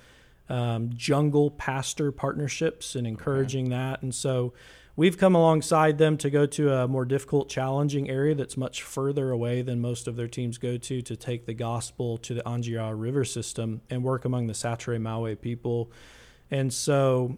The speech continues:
Speaker 1: um, typically we take in a big boat and go live on the boat. On this trip, we will actually speedboat in, hang our hammocks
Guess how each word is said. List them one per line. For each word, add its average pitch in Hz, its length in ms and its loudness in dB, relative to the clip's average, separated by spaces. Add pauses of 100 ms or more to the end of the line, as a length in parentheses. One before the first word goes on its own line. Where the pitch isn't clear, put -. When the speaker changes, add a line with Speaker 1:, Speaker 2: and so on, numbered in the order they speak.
(120)
Speaker 1:
um, 120 300 -2
typically 190 360 4
we 180 100 6
take 175 220 4
in 175 100 4
a - 20 2
big 156 240 2
boat 175 240 8
and 165 80 -2
go 151 80 6
live 151 200 6
on 151 120 4
the 147 60 2
boat. 160 520 8
On 139 220 0
this 175 260 2
trip, 147 320 2
we 147 160 2
will 143 160 4
actually 143 440 -2
speedboat 147 680 2
in, 143 460 2 (340)
hang 151 320 0
our 151 160 4
hammocks 143 640 -2